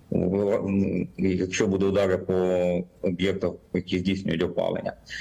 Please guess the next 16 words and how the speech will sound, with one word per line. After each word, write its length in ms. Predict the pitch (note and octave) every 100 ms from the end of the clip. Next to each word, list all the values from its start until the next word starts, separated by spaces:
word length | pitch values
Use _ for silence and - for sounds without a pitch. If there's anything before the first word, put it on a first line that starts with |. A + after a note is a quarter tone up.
| - -
Такі 180 | - G#2
пункти 320 | A2 G2+ G2+
розгорнуться 540 | G2 G2 G#2+ A2 G2
спільно 320 | F#2 G#2 F#2+
з 40 | F#2
органами 280 | F#2+ F2+ F2+
місцевого 380 | F2+ G2 F#2+
самоврядування, 960 | F2 F2 F2 F2 F2+ F2+ F#2+ A2+ A#2 F2
а 40 |
також 800 | - F#2+ F#2+ - F#2 F2+ - - -
з, 500 | F2+ E2 F#2 F#2+ F2+ - - - - - - - - - - -
е, 220 | - F2 F2
Державною 640 | F#2 F#2 F#2 G#2+ G2 F#2+
службою 420 | F#2+ G2+ F#2+ F2+
надзвичайних 720 | F2+ F2 F2+ - F#2+ F#2 F2+ - -
ситуацій. 800 | - G2 G2+ F2+ E2 - -